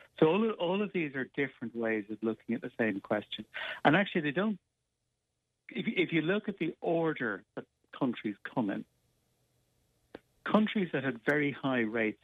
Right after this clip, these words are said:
of excess deaths, uh, also had high death rates, also came out badly in the comparison of mortality rates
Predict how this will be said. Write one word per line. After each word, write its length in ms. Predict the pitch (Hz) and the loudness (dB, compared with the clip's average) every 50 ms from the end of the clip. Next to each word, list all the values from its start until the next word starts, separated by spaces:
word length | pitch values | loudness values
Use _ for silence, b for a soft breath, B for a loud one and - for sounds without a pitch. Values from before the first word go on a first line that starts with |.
| - - | -14 -10
of 160 | - - 101 - _ _ _ _ _ _ _ _ _ _ _ _ _ _ _ _ | -8 -8 -8 -10 _ _ _ _ _ _ _ _ _ _ _ _ _ _ _ _
excess 400 | - - - - - - 131 107 - - _ - | -4 -4 -4 -2 -2 -2 -2 -2 -2 -6 _ 0
deaths, 220 | 123 110 101 - _ _ _ _ _ _ _ _ _ _ _ _ _ _ _ _ _ _ _ _ _ _ _ _ _ _ _ _ - | 0 0 0 -2 _ _ _ _ _ _ _ _ _ _ _ _ _ _ _ _ _ _ _ _ _ _ _ _ _ _ _ _ -6
uh, 100 | - - - - - | -6 -6 -6 -4 -2
also 540 | 139 147 147 151 151 - - 135 120 113 110 - _ _ _ _ | 2 2 2 2 0 -2 -2 -2 -2 -2 -4 -8 _ _ _ _
had 140 | - 117 110 | -6 -6 -6
high 280 | - - 131 113 110 | -2 0 0 0 0
death 240 | 98 - 117 107 107 - - | 0 0 -2 -2 -4 -8 -10
rates, 280 | - - - - - _ _ _ _ _ _ _ _ _ _ _ _ | -8 -8 -8 -8 -10 _ _ _ _ _ _ _ _ _ _ _ _
also 540 | - 151 143 147 143 - - - 135 120 113 - - | 0 2 2 2 0 -2 -4 -2 -2 -2 -2 -2 -2
came 160 | - 120 117 | -2 0 2
out 180 | 117 110 107 107 - - | 2 0 0 -2 -4 -4
badly 480 | - 110 107 107 98 - 117 110 110 - _ _ _ _ _ _ _ _ _ _ _ | -2 0 0 0 -2 -2 -4 -4 -4 -8 _ _ _ _ _ _ _ _ _ _ _
in 200 | - 147 117 110 | -2 0 2 2
the 80 | 107 107 | 2 0
comparison 680 | - - 113 104 - - 131 127 123 117 110 - - 110 | -2 -2 -2 -2 0 2 4 4 4 2 0 -2 -2 -2
of 80 | 92 | 0
mortality 640 | 98 110 104 95 - - 117 107 113 104 - 113 113 | 0 0 -2 -2 -2 -2 0 0 0 0 -2 -2 -2
rates 300 | - - 65 67 - - | -2 0 0 0 -2 -4